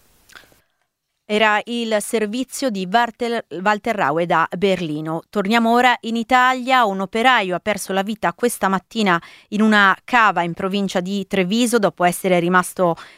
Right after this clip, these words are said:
schiacciato da un rullo durante un'attività estrattiva. Si chiamava Francesco Vona, aveva trentanove anni, è stato travolto dal mezzo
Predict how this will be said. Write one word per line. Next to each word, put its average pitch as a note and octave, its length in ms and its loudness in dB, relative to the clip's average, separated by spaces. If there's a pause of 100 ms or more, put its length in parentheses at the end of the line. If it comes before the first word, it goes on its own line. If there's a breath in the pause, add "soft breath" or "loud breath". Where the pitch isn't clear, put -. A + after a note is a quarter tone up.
schiacciato - 720 2
da F#3+ 120 0
un F#3 120 0
rullo F#3 360 0
durante F3+ 440 0
un'attività F3+ 580 0
estrattiva. A3 760 2 (260 soft breath)
Si - 160 -6
chiamava A3 480 6
Francesco G#3 680 -2
Vona, A3+ 420 4
aveva F#3 320 0
trentanove F3+ 560 0
anni, G#3+ 260 4
è F3+ 40 -4
stato G#3+ 260 -4
travolto G3+ 420 2
dal F3+ 200 0
mezzo F#3+ 420 0